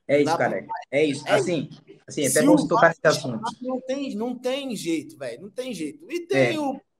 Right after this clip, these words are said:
Speaker 2: ele poderia dar falta, como não?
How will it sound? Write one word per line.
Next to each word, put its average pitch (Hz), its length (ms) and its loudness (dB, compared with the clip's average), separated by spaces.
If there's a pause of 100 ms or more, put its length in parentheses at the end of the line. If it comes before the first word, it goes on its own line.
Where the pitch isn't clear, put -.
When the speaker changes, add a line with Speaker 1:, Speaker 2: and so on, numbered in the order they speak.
(540)
Speaker 2:
ele 285 160 8
poderia 226 440 6
dar 202 140 4
falta, 226 340 0
como 262 280 0
não? 170 240 -2